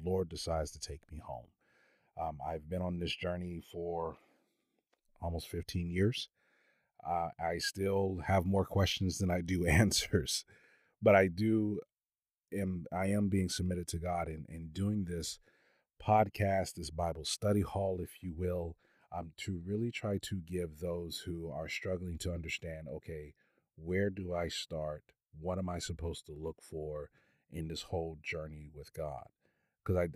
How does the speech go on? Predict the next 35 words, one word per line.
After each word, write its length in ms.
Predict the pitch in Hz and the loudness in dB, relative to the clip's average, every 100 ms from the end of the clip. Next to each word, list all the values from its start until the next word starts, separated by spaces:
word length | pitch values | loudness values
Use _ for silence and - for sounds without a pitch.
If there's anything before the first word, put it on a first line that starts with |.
| - | -2
I 160 | 90 | 2
honestly 280 | 98 107 101 | 2 0 -4
believe 320 | 85 85 85 | -4 -4 -4
that 180 | 80 80 - _ - | -4 -8 -10 _ -10
a 60 | 82 | -4
lot 180 | 87 92 | -2 -4
of 80 | |
times 380 | - 92 82 - | -4 -4 -4 -6
where 120 | 80 | -10
pastors 580 | 73 - 92 92 - 85 | -10 -4 -4 -4 -6 -10
from 240 | - 82 76 | -8 -8 -10
the 60 | |
pulpit, 640 | - - 147 127 87 73 - _ - | -12 0 2 2 0 -4 -8 _ -18
and 300 | 82 85 82 - | -14 -14 -14 -14
I've 220 | 85 98 | -14 -10
spoken 420 | - - 101 - 87 | -10 -8 -8 -8 -12
in 160 | 87 | -12
the 60 | 78 | -10
pulpit 420 | 85 78 82 78 _ _ _ _ _ _ | -10 -10 -10 -12 _ _ _ _ _ _
time 200 | - 82 | -6 -4
or 40 | 78 | -6
two 180 | - 78 | -10 -10
myself, 480 | 73 - 123 76 - _ _ _ _ _ _ _ _ _ _ _ _ - | -10 -6 -2 -2 -4 _ _ _ _ _ _ _ _ _ _ _ _ -14
where 320 | 90 104 101 | 0 4 4
what's 320 | 87 104 113 | 4 0 0
get 240 | - 107 - | 0 -2 -2
lost 580 | 85 92 98 90 82 - | -10 -2 2 2 2 -4
is 180 | 90 76 | -8 -8
the 100 | 85 | -8
translation 960 | - 80 76 73 85 92 - 95 92 - _ _ _ _ _ - | -6 -6 -6 -4 -4 -4 -6 -6 -8 -16 _ _ _ _ _ -2
or 240 | 90 82 | 2 2
the 160 | 76 73 | 0 -6
basic 420 | 80 87 - - - | -2 -2 -2 -4 -8
breakdown 640 | - 87 90 - 80 78 76 - | -4 -4 -4 -4 -4 -4 -10 -8
of, 360 | 73 73 71 | -6 -6 -8